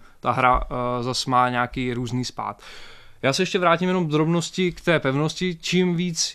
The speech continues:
ji vylepšujete, tím víc výhod máte do, eh, do plnění těch questů, respektive, eh, jsou to všechno testy na hod kostkou. Vy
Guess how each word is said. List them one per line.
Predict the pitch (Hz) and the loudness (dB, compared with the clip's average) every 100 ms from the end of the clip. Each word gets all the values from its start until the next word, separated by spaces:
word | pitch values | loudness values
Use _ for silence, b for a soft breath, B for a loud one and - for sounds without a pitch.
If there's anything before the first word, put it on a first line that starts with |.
| - | -4
ji | 143 | 0
vylepšujete, | 139 160 165 180 165 165 | 2 0 0 0 2 -2
tím | 160 151 | 0 0
víc | 151 143 | 0 -2
výhod | 139 135 147 127 | 0 0 0 0
máte | 120 127 135 120 | 0 2 0 0
do, | 120 117 120 117 113 110 | -2 -2 -4 -6 -6 -8
eh, | |
do | 113 117 113 117 113 113 110 113 113 113 - | -6 -4 -4 -4 -4 -4 -4 -8 -10 -12 -2
plnění | 139 135 131 127 | 0 2 2 0
těch | 143 | -2
questů, | - 131 - 135 120 | -2 -4 -2 -4 -2
respektive, | 135 160 156 147 135 131 123 - - | 0 -2 -2 0 2 2 0 -4 -6
eh, | 117 113 113 110 101 - | -4 -4 -4 -6 -8 -14
jsou | - 123 | -10 -8
to | 127 | -8
všechno | - 120 131 123 117 | -8 -6 -2 -2 -2
testy | 135 123 - | -2 -2 -2
na | 127 | -2
hod | 117 131 | -2 -4
kostkou. | - 127 - 151 151 156 B B B | -6 -8 -2 2 2 2 B B B
Vy | 123 | -8